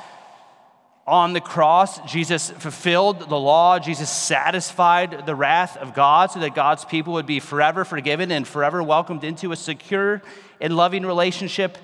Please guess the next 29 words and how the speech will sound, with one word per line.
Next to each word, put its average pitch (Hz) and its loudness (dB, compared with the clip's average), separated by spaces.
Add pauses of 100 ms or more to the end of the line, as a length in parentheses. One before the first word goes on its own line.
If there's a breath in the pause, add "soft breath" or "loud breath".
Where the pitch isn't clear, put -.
(320 loud breath)
with 180 -2
the 180 0
Father. 185 0 (1080 loud breath)
So - -20
then 170 -4
you 139 -4
think, 123 -6 (100)
"Oh, 104 -2 (380)
well, 127 -14 (160)
maybe 214 -6 (520)
that's 127 -4
not 131 -4
my 117 -4
mission." 104 -12 (180)
<laughs> 240 -2
N-, 165 -2
none, 190 2
none 214 2
of 233 2
us - 2
are 156 -2
called 156 2
to 156 -10
die 147 2
on 143 -2
a 127 -6
cross 139 0
to 131 -12
satisfy 131 0